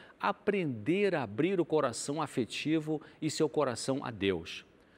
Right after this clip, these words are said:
Abrir o coração afetivo significa ter mais atenção aos seus sentimentos,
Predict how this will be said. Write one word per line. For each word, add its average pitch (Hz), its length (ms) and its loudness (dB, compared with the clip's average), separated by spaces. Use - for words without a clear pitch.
Abrir 202 340 2
o - 40 2
coração 135 420 4
afetivo 139 500 2
significa 151 560 2
ter 175 160 6
mais 170 300 0
atenção 160 560 0
aos 165 140 2
seus 165 180 -2
sentimentos, 190 800 -4